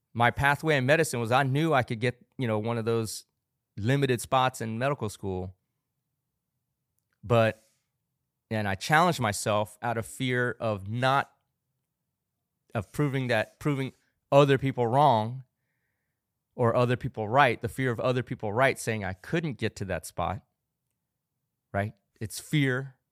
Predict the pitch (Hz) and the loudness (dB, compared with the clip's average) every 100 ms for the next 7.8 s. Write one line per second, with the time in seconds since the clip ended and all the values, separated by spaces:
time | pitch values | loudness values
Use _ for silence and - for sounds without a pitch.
0 | _ - 127 117 107 - 120 113 120 120 | _ -6 -2 -2 -4 -2 2 2 2 0
1 | 127 - 104 107 104 113 107 120 - 123 | -2 -4 -4 -4 -6 -6 -6 -6 -8 -6
2 | 127 - 113 107 - _ _ _ _ _ | -4 -2 -2 -2 -8 _ _ _ _ _
3 | - 123 123 127 135 131 - 123 120 127 | 2 4 6 2 0 -4 0 0 -2 -8
4 | _ _ - 107 117 107 98 101 104 120 | _ _ -8 -4 -2 -2 -4 0 2 0
5 | 139 _ _ _ _ _ _ _ _ _ | -4 _ _ _ _ _ _ _ _ _
6 | _ _ _ - 117 110 104 95 98 _ | _ _ _ -2 0 0 -2 -4 -8 _
7 | _ _ _ - 101 95 90 | _ _ _ -4 -2 -2 -6